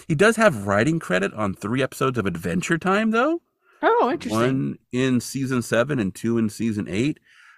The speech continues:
Speaker 1: I didn't even know it had that many seasons 'cause, surprise, I never watched Adventure Time.
Speaker 2: I
Speaker 1: I think I
Speaker 2: never
Speaker 1: saw,
Speaker 2: did
Speaker 1: like,
Speaker 2: either.
Speaker 1: one part of one episode by
Speaker 2: Oh, I've
Speaker 1: happenstance.
Speaker 2: never
Speaker 1: I just happened to be somewhere.
Speaker 2: I have
Speaker 1: So.
Speaker 2: seen gif sets on Tumblr and, like, images of the characters, and that's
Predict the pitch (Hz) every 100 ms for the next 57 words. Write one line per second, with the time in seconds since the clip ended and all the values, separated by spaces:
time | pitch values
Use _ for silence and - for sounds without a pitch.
0 | _ 104 143 95 87 82 - 92 123 120
1 | 135 135 165 160 175 175 - 90 - -
2 | 320 339 302 302 262 170 110 117 123 -
3 | 95 92 - 92 92 98 202 190 175 110
4 | - 87 160 82 - 101 101 101 101 -
5 | 92 98 90 78 95 87 - 98 104 107
6 | 120 - - 85 170 165 147 104 - -
7 | 82 - - 82 - 92 95 104 - -
8 | - - 208 233 226 208 - 214 196 -
9 | 190 190 - 160 156 - 175 160 175 170
10 | 147 135 131 131 143 160 151 170 170 160
11 | 156 151 139 156 151 170 160 156 - 147
12 | 135 147 135 160 147 131 - -